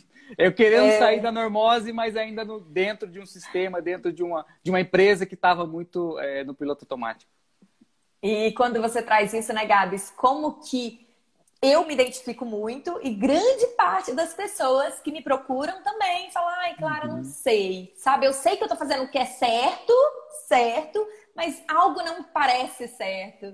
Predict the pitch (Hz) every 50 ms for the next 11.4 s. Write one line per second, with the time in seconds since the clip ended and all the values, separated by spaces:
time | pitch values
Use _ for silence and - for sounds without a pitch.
0 | 196 190 214 233 247 240 294 254 214 185 180 175 180 185 190 190 202 196 - _
1 | _ _ _ _ _ _ _ _ _ _ _ _ _ - 202 240 240 202 233 220
2 | 214 214 214 202 208 202 190 190 185 185 180 175 180 185 - - - 196 190 185
3 | 180 175 165 160 143 151 147 - _ _ _ _ - - - _ _ _ _ _
4 | _ _ _ _ _ _ _ - - - 165 180 196 226 208 247 233 240 220 -
5 | 240 233 196 233 202 - - 226 240 226 254 240 196 220 214 226 196 214 214 214
6 | - 214 202 226 226 196 165 165 170 175 170 175 165 - - 151 143 143 139 -
7 | 139 139 139 - 127 120 117 127 135 147 143 - 175 170 160 170 170 - 185 170
8 | 160 160 - - 147 139 - - 151 156 151 156 147 135 156 160 160 - 160 147
9 | - - 175 160 160 156 156 170 190 214 220 - - 233 226 - - _ _ _
10 | _ _ _ - - 165 196 208 - - 220 208 202 220 202 - - 392 269 -
11 | - 220 202 202 180 - 180